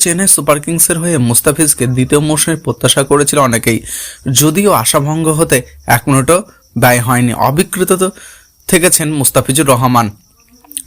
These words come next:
মুস্তাফিজুর রহমানের আইপিএল এর যাত্রাটা যেন এক বোলার কাপস্টার। সানরাইজার্স হায়দ্রাবাদ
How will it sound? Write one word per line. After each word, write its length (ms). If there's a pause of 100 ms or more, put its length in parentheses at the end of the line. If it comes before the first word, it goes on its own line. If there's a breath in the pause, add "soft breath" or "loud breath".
মুস্তাফিজুর 560
রহমানের 380 (120)
আইপিএল 380
এর 140
যাত্রাটা 460
যেন 120 (220)
এক 60 (720 loud breath)
বোলার 340
কাপস্টার। 520 (600 soft breath)
সানরাইজার্স 480
হায়দ্রাবাদ 360